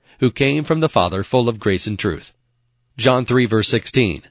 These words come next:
"For God so loved the world that he gave his one and only Son, that whoever believes in him shall not perish, but have eternal life." John eight, verse fifty-eight.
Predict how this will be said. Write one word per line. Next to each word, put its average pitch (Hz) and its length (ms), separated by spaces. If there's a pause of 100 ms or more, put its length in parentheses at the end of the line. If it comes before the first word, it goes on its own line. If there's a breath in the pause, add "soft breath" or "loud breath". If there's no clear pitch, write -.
(300)
"For 131 140
God 131 320
so 123 180
loved 123 320
the 113 80
world 110 360
that 113 100
he 117 80
gave 123 360
his 107 240
one 120 300
and 107 100
only 113 300
Son, 117 420 (260 soft breath)
that 120 120
whoever 143 380
believes 120 360
in 113 100
him 101 300
shall 110 200
not 107 240
perish, 127 440
but 110 120
have 113 160
eternal 98 360
life." 82 360 (760)
John 131 300
eight, 131 220
verse 117 200
fifty-eight. 95 580